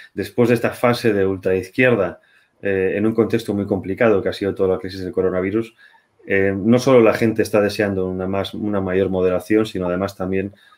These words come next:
eh, los mercados que se llama, ¿no? E-, ese ente internacional que, pues, eh, quiere cierta estabilidad. Y ahí es donde entraría quizá a jugar un papel importante Ciudadanos,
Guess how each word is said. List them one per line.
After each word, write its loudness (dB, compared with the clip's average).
eh, 2
los -2
mercados 0
que -12
se -10
llama, -4
¿no? -4
E-, -2
ese -2
ente -4
internacional -6
que, -4
pues, -14
eh, -10
quiere 0
cierta -2
estabilidad. -4
Y 4
ahí 6
es 2
donde 4
entraría 4
quizá 0
a 0
jugar 2
un -6
papel -4
importante -4
Ciudadanos, 2